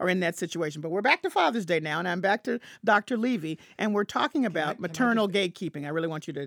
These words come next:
Speaker 1: get to that, please.
Speaker 2: I, I
Speaker 1: Mm.
Speaker 2: wanna add to what Doctor Yagman
Speaker 1: All right,
Speaker 2: said.
Speaker 1: go ahead.
Speaker 2: Uh, I've applied for a grant so that we can study the dads who have ar-,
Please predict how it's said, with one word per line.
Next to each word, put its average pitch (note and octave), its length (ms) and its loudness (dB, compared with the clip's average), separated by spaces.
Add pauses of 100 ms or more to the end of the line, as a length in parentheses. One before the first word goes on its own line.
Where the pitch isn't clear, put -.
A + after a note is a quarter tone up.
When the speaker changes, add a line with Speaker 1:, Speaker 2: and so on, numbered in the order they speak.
(100)
Speaker 1:
get D3 160 -6
to - 80 -10
that, - 280 -8
please. - 420 -12
Speaker 2:
I, F3 80 -6
I - 60 -4
Speaker 1:
Mm. B3 180 0
Speaker 2:
wanna D#3 280 -4
add C#3+ 280 -4
to C3+ 100 -8
what C3+ 140 -6
Doctor C3 280 -6
Yagman A#2 300 -4
Speaker 1:
All E4 60 0
right, C#4+ 80 -2
Speaker 2:
said. F3 160 0
Speaker 1:
go F#3+ 80 0
ahead. G#3 180 -4 (140)
Speaker 2:
Uh, C#3+ 100 -2
I've D3 200 2
applied E3 340 2
for D3 180 0
a B2+ 60 -2
grant B2+ 500 -4 (220)
so - 120 -12
that D#3+ 100 -6
we D3+ 120 0
can C#3 160 -4
study C#3 360 0
the A#2+ 120 -6
dads B2 320 -4
who B2+ 80 -4
have A#2+ 240 -4
ar-, B2 160 -6